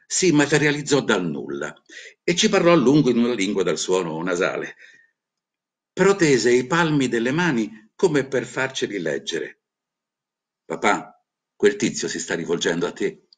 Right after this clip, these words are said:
disse Mark molto imbarazzato, allora preadolescente e oggi specializzando in informatica.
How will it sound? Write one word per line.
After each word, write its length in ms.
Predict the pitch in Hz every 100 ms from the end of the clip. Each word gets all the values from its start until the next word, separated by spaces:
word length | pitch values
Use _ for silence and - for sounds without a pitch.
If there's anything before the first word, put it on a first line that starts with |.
| _
disse 400 | _ 87 87 -
Mark 420 | 90 90 85 - 76
molto 340 | 80 78 85
imbarazzato, 640 | 78 76 78 - 78 76
allora 280 | 87 101 101 - -
preadolescente 1040 | 131 120 113 104 104 107 - 98 98 104 107
e 160 | 98
oggi 340 | 95 85 90 -
specializzando 1080 | - - 120 92 104 90 85 98 90 85 90
in 160 | 101 95
informatica. 840 | 92 - 90 85 76 73 - 78